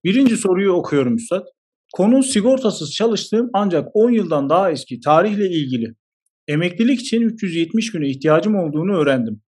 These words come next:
Dava açmadan ilgili kurumla görüşsem kabul ederse bu S G K tarafından geçerli sayılır mı?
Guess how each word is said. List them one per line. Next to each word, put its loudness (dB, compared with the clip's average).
Dava 4
açmadan -2
ilgili -2
kurumla -2
görüşsem 0
kabul 0
ederse 0
bu -6
S -4
G 0
K 0
tarafından -2
geçerli -2
sayılır 2
mı? -2